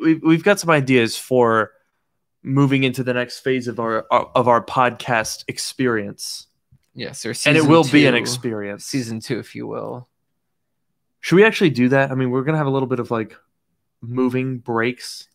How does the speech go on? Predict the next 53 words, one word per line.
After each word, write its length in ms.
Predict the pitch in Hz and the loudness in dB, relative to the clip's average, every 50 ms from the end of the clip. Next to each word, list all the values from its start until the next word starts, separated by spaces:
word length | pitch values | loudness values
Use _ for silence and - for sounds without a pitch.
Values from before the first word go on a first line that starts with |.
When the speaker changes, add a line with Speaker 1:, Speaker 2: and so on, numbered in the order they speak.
| _ _ _ | _ _ _
Speaker 2:
I 140 | - 311 370 | 2 2 4
think 240 | 359 440 381 - - | 6 6 4 6 6
we 100 | 180 147 | 4 4
can. 260 | - - 139 107 - - | 4 2 0 2 2 2
I 100 | 151 165 | 4 6
mean, 340 | 175 185 190 190 185 180 185 - | 8 8 8 8 6 6 6 4
it's, 220 | 190 175 170 156 | 2 2 2 2
okay, 280 | 123 175 165 170 147 139 | 0 2 4 6 6 4
it's 140 | 139 139 190 | 4 6 6
all 120 | 196 175 | 6 6
arbitrary 680 | 135 123 131 135 123 120 113 - - 123 110 107 101 98 | 6 6 4 4 4 2 0 2 2 2 4 4 2 2
how 140 | 110 123 | 2 2
you 180 | 113 113 113 113 | 2 2 2 2
wanna 160 | 117 113 113 113 | 2 2 0 2
number 300 | 113 113 117 117 113 110 | 2 0 2 2 0 0
the 140 | 107 104 | 0 -2
episodes, 480 | 113 113 - - - - 82 71 - - | -2 -2 -4 -6 -4 -4 -4 -6 -4 0
but 100 | - 123 | 2 2
I 80 | 120 123 | 2 2
feel 220 | - 160 151 147 | 4 4 6 6
like, 360 | 147 143 135 135 139 - - _ _ _ _ _ _ _ _ | 6 6 4 2 0 -6 -14 _ _ _ _ _ _ _ _
you 80 | - 135 | -4 -2
know, 180 | 135 131 131 135 | 0 0 0 0
it'll 160 | 147 160 165 | 0 2 6
be 100 | 165 180 | 6 6
a 40 | 170 | 6
different 300 | 156 170 - - 175 160 | 6 4 4 2 0 0
setup. 520 | - - 139 143 139 139 143 151 - _ - - - _ _ _ _ _ _ | 2 4 4 6 6 4 2 2 0 _ -6 -6 -6 _ _ _ _ _ _
You 100 | 127 131 | -6 -4
know, 160 | 123 117 117 120 | -2 -2 -2 2
maybe 260 | 123 123 127 127 131 | 2 2 2 4 2
we 160 | 127 127 127 | 2 2 0
can, 300 | - - 139 123 123 120 | 0 -2 -2 -2 0 -2
uh, 220 | 117 117 120 120 | -2 -2 -2 -2
you 140 | 117 110 117 | -2 -2 -2
know, 240 | 120 117 117 120 120 _ _ _ _ _ _ | -2 -2 -4 -6 -8 _ _ _ _ _ _
throw 100 | - 135 | -2 -2
a 40 | 131 | 0
couple 240 | - 151 143 - 135 | 0 -2 -2 -2 -2
things 220 | - 135 135 127 135 | -2 -2 -4 -2 -4
in 60 | 135 | -2
the 60 | 135 | 0
mix. 280 | 131 131 139 143 - - | 2 2 2 2 2 2
Maybe 160 | 156 151 151 | 2 2 4
we 100 | 156 170 | 4 4
could 120 | 170 180 | 4 6
do 100 | 165 175 | 6 6
a 40 | 165 | 6
season 340 | - - 123 113 113 104 104 | 6 4 0 0 -2 -6 -6
two. 180 | - - 104 107 | -4 -4 -4 -2
I 100 | 117 127 | -2 -2
don't 140 | 135 139 | -2 -4
know. 300 | 143 143 127 101 110 113 | -4 -4 -4 -6 -8 -8